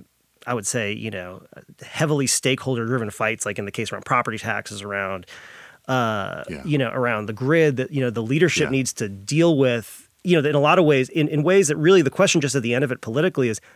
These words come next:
Speaker 1: do the voters feel like they got a property tax
Speaker 2: Right.
Speaker 1: cut?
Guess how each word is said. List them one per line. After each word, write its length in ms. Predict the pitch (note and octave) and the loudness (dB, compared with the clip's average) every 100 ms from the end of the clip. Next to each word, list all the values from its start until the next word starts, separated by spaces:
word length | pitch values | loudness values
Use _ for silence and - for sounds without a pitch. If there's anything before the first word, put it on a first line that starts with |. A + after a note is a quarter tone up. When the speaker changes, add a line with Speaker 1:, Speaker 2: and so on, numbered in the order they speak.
| _ | _
Speaker 1:
do 80 | B2 | -4
the 100 | B2 | 0
voters 320 | C3 D#3 D3+ | 2 2 0
feel 140 | C#3+ | 0
like 120 | C#3+ C#3 | 0 0
they 180 | C#3 | -2
got 140 | C3 B2+ | -2 -4
a 60 | - _ _ - | -6 _ _ -6
property 280 | C3 C#3+ D3+ | -4 -2 0
tax 200 | E3 D#3 | 0 2
Speaker 2:
Right. 40 | |
Speaker 1:
cut? 260 | F3 F3 | 0 0